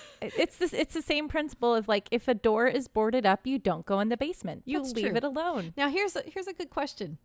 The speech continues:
Speaker 2: Yes.
Speaker 1: What if you watched half of it? Would you die in fourteen days? <laughs>
Speaker 2: You die in fourteen days, or you, you slip into a coma.
Speaker 1: Yeah.
Speaker 2: I
Speaker 1: You
Speaker 2: don't
Speaker 1: don't
Speaker 2: know.
Speaker 1: die.
Speaker 2: I,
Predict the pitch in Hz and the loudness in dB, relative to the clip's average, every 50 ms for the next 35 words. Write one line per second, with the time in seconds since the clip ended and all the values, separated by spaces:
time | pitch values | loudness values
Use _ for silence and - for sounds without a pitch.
0 | _ _ - 233 180 175 - - - - 233 220 247 285 339 370 - 339 339 294 | _ _ -2 -2 -2 -2 -4 -10 -16 -16 -4 -2 0 0 0 -2 -4 -6 -2 0
1 | 277 277 277 - - - - - - 262 262 - - 214 185 165 107 - - _ | 0 0 0 -2 -10 -14 -16 -6 -2 -2 -2 0 -2 -6 -6 -6 -8 -10 -12 _
2 | - _ 214 254 262 247 254 233 220 233 220 240 269 262 - - 180 214 - - | -10 _ 2 4 4 4 4 4 4 4 6 4 4 2 0 -2 -4 -4 -4 -6
3 | 294 285 311 302 320 381 427 427 - - - - - - - - - - - - | -8 -6 -6 -6 -4 -2 0 0 0 0 -2 -4 -10 -16 -18 -18 -20 -20 -20 -20
4 | - - - - 523 480 - - - 539 523 539 - - 277 262 233 208 240 - | -20 -20 -6 -4 -4 -4 -4 -6 -4 -2 -2 -2 -2 4 6 6 6 6 4 2
5 | - 233 233 - 262 247 226 214 240 - - - - - - 247 254 254 247 247 | 0 -2 -2 -4 -6 -6 -4 -6 -8 -8 -10 -12 -8 2 4 4 4 4 4 0
6 | 233 233 - 233 233 233 - - 240 226 - 254 240 220 - 254 208 196 196 - | -2 -2 -4 -4 -6 -6 -2 0 0 0 0 -2 -4 -2 -4 -4 -4 -4 -4 -2
7 | - 202 180 190 208 240 240 254 302 320 320 294 269 262 277 285 262 233 214 - | -2 -2 -2 -2 -2 -2 -2 -2 -2 -2 -2 2 2 4 4 2 0 -2 -8 -14
8 | _ _ _ - 185 233 226 202 208 220 185 175 170 170 180 190 202 220 233 220 | _ _ _ -6 -4 -2 -2 -2 -2 -2 -2 -2 -4 -4 -2 -4 -4 -6 -8 -10
9 | - - 196 202 | -12 -10 -10 -10